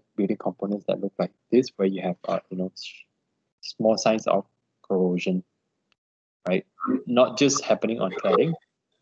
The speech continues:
but also on other steel components like, you know, brackets or even, uh, shutter door. So all these components itself,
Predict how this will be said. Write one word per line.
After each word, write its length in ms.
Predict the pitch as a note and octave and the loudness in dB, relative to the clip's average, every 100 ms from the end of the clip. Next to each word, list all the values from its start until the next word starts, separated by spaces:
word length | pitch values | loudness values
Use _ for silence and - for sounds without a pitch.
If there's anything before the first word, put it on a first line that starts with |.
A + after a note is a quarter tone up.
| _ | _
but 120 | - | -2
also 340 | G2+ G#2 A#2 - | 0 0 -2 2
on 260 | F#2 F#2 - | 2 0 0
other 420 | G2 G2+ G#2 G#2 | -2 0 0 0
steel 360 | - - A2+ G#2 | -2 -6 -4 -2
components 640 | - F#2 F#2+ G2+ A2 - | -4 -2 -2 -2 -4 -2
like, 180 | F#2+ - | -2 -2
you 80 | F#2+ | -4
know, 140 | F#2 - | -6 0
brackets 540 | F#2+ - G2+ G2 - | 0 2 0 0 0
or 120 | F#2+ | -2
even, 320 | F#2 G2 G2 G2+ | 0 0 -2 0
uh, 120 | F#2 | -4
shutter 320 | - F#2 - - | -2 -4 -2 -2
door. 140 | F#2 - - _ - - - | 0 -2 -6 _ -20 -18 0
So 140 | C#3+ | 4
all 200 | - E3 | 6 8
these 400 | - F3+ - - _ _ - - - - - - - | 8 4 2 -8 _ _ -10 -6 -4 0 -2 -2 -2
components 560 | A2+ G2+ A#2+ B2 C3+ | 0 2 4 4 2
itself, 380 | A2 - A2+ A2+ | -2 0 2 2